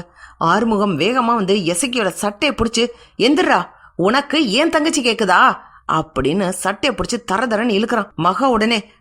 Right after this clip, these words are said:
"டேய் ஆறுமுகம், சும்மா இரு, அந்த செலியன் பயந்துகிட்டு ஓடுனவன், நாளைக்கே மாறன் வந்தா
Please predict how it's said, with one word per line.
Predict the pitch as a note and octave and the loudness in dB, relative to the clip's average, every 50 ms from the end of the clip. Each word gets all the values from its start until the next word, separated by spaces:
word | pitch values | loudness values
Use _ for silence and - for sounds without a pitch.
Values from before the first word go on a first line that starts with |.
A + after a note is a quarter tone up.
| _ - | _ 0
"டேய் | G3 A#3+ C4+ B3+ A#3 | 2 2 4 4 4
ஆறுமுகம், | A#3+ C#4+ E4 D4+ D4+ C#4 C#4 A3+ E3 - - _ - | 4 4 4 4 4 4 4 2 2 -2 -8 _ -8
சும்மா | - - D4 D#4 F4 E4+ | -4 0 2 4 4 4
இரு, | D#4+ C#4+ B3 G#3+ F3 - - _ _ _ - - | 4 4 4 2 0 -2 -8 _ _ _ -8 -4
அந்த | - G3+ G3+ F#3 F#3+ F#3+ | 0 0 2 2 0 0
செலியன் | - - A#3 B3 C4+ C4 C4+ C#4 A#3 | 0 0 0 2 2 2 2 2 4
பயந்துகிட்டு | A3 A#3+ C#4 C#4 C#4+ C#4 A#3 C#4+ C4+ G#3+ | 4 4 2 2 0 0 0 0 2 4
ஓடுனவன், | A3+ C#4+ D4 D4 C4+ A#3+ A3 G3 - - _ - - - _ - F3+ | 4 4 4 4 2 2 0 0 -2 -6 _ -20 -20 -14 _ -2 0
நாளைக்கே | F3+ E3+ F3+ G#3 B3+ C#4+ D4 D4 C#4+ D4 - C4 C#4+ D#4+ D#4 - - - | 2 4 4 4 4 4 2 0 0 0 0 0 0 0 -2 -4 -4 -2
மாறன் | F3+ F3 F#3 G#3+ B3+ D4 D4+ D4 C4+ | 2 4 4 4 4 4 4 2 2
வந்தா | A3+ A3+ A3+ A3 A3+ A#3+ | 2 2 2 4 4 4